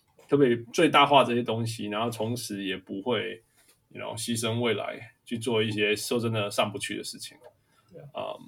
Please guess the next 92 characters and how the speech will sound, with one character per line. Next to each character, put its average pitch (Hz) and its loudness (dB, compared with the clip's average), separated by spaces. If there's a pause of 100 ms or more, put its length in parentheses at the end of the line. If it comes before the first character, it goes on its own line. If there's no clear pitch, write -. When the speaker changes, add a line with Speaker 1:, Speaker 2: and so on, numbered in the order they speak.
(800)
Speaker 1:
嗯， 160 2
我， 143 8
我 165 4
觉 208 12
得 175 6
David 185 4
Griffin 175 2
有 107 -2
做 113 2
到 107 -2
这 110 0
些 110 -6
啊， - -14
所 - -4
以 175 4
我 147 6
其 139 4
实 185 8
有 180 12
对 226 8
他 202 12
评， 156 -2
虽 240 10
然 214 12
说 214 8
对 220 8
啊， 143 10
他 180 12
有 190 12
什 160 4
么 139 2
怪 143 4
行 131 2
为， 123 4
叫， 143 2
叫 151 4
人 143 6
家， 151 4 (340)
叫 208 8
人 180 10
家 185 10
去 185 4
听 175 2
他 165 10
弹 - 2 (800)
piano。 - -2
Speaker 2:
那 - -
个 131 6
好 131 8
像 117 0
是 - -
假 90 -2
的， 90 -10
后 107 -6
来。 - -16 (920)
Speaker 1:
哦， - 10
那 - 10
是 220 12
假 233 8
的 143 4
哦， 143 12
Speaker 2:
听 170 8
说 160 12
后 160 10
来 131 6
又 120 6
是 127 4
假 131 4
的， 123 0
Speaker 1:
好 135 -6
吧， 135 -2
所 175 12
以， 160 10 (120)
Speaker 2:
就 123 -6
是 120 -6
乱， 123 0
就 127 -4
是 120 -6
Speaker 1:
所 185 10
以 170 12
他 170 12
过 180 8
狼 143 12
玩， 135 12
人 135 10
家 160 12
放 160 12
这 165 10
种 131 6
黑 135 12
函 120 6
Speaker 2:
对 - 0